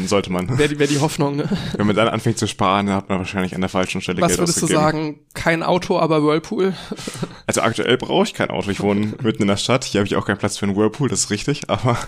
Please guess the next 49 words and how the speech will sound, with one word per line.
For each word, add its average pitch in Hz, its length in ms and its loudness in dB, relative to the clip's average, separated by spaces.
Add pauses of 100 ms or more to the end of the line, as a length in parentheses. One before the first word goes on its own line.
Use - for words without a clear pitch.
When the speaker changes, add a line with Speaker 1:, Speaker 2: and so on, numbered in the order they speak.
(200)
Speaker 1:
<laughs> - 260 -2
ähm, 104 420 0 (420)
ich - 220 -4
komme 104 220 2
aktuell 104 240 2
ganz 104 180 0
gut 107 140 -2
ohne 101 240 0
Auto 98 180 -2
klar, 101 380 -4 (100)
meistens. - 460 -6 (260)
Speaker 2:
Ja, 156 140 -4
ich 160 60 -2
Speaker 1:
Ja. 180 60 0
Speaker 2:
tatsächlich - 460 -4
auch. 135 240 -10 (640)
Ich - 100 -10
vermisse 180 300 0
das 175 160 0
Fahren, 165 300 0
weil's 151 180 0
Spaß - 340 -4
macht. 190 340 -6 (380)
Aber 139 640 2 (400)
ansonsten 139 680 -2
Speaker 1:
Naja, 170 180 2
also 175 180 2
Speaker 2:
wirklich 160 280 -2
notwendig 165 520 0
ist - 160 -6
das 135 120 -6
Auto 131 240 -6
nicht. 127 400 -14
Speaker 1:
Ist, - 220 -2
wenn 95 100 2
man 92 180 2
wirklich 95 200 -2
lange 95 280 4
Autofahrten 98 540 -2
hat, 95 160 -6
macht - 160 -6
das - 320 -8 (320)
Autofahren 95 520 -2
an 98 100 -2
sich 95 220 -6
auch 90 80 -2
nicht 92 160 -4
immer 85 200 -6
Spaß. - 400 -6